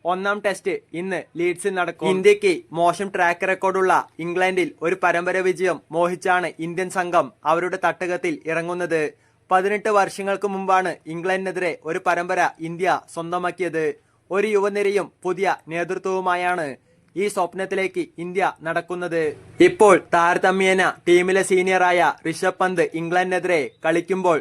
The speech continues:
സമീപനത്തിൽ മാറ്റം വരുത്തണമെന്ന് പറയുകയാണ് ഇന്ത്യൻ ഇതിഹാസം സച്ചിൻ ടെണ്ടുൽക്കർ. അദ്ദേഹത്തിന്റെ വാക്കുകൾ ഇങ്ങനെയാണ്: "പന്ത് കളിയിൽ അധിക സമയവും തന്റെ ശൈലി തന്നെ തുടരണം. പക്ഷേ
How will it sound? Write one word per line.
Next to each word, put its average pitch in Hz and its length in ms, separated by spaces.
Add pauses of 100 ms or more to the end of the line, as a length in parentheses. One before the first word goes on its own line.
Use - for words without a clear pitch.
(120)
സമീപനത്തിൽ 180 680 (340)
മാറ്റം 170 400
വരുത്തണമെന്ന് 185 680 (180)
പറയുകയാണ് 175 640 (100)
ഇന്ത്യൻ 175 380
ഇതിഹാസം 175 440 (380)
സച്ചിൻ 180 340
ടെണ്ടുൽക്കർ. 180 520 (300)
അദ്ദേഹത്തിന്റെ 214 520 (100)
വാക്കുകൾ 190 420 (160)
ഇങ്ങനെയാണ്: 180 480 (520)
"പന്ത് 208 300 (200)
കളിയിൽ 185 340 (240)
അധിക 175 220
സമയവും 190 460 (180)
തന്റെ 175 280
ശൈലി 185 340
തന്നെ 190 180 (140)
തുടരണം. 170 480 (600)
പക്ഷേ 208 300